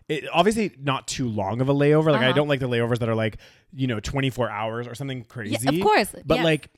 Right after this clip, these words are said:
Speaker 1: honestly, if you have, like, a pretty long flight and then you have, like, maybe a four-hour layover in the
Speaker 2: Sure.
Speaker 1: airport, it's kinda nice 'cause then you get out, you
Speaker 2: Yes.
Speaker 1: walk, you can go to the bathroom, like, a regular
Speaker 2: Yes.
Speaker 1: bathroom,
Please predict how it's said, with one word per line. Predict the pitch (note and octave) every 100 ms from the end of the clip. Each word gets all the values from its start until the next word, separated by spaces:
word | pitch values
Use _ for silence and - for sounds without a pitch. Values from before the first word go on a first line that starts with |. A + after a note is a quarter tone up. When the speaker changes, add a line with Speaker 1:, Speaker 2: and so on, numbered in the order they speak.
| _
Speaker 1:
honestly, | B2+ B2+ E3 F3+ F#3
if |
you | D#3+
have, | D#3
like, | G3+
a | D#3+
pretty | - D3
long | B2+ A2+ A#2
flight | - A2+ A#2+
and | B2
then |
you | B2+
have, | C3+ C3+
like, | C3
maybe | C3 B2 B2
a |
four-hour | A2+ - B2 B2 A#2+ A#2
layover | A2+ A2+
in | A#2+
the |
Speaker 2:
Sure. | G#2+ G#2+
Speaker 1:
airport, | D#3 D#3
it's | -
kinda | - B3
nice | G#3+ D#3+ C3
'cause | C3
then | C3
you | C#3
get | C3+ C#3+
out, | C#3+ C#3+
you | B2
Speaker 2:
Yes. | G#2+
Speaker 1:
walk, | C3 C#3 C#3+ D3 -
you | B2+
can | B2
go | A#2+
to | A2
the |
bathroom, | G2+ B2+ D#3 - D#3 D3
like, | B2+ A#2+
a | A#2
regular | B2 D#3 C#3+
Speaker 2:
Yes. |
Speaker 1:
bathroom, | C3+ C3+ C#3+ C3 B2+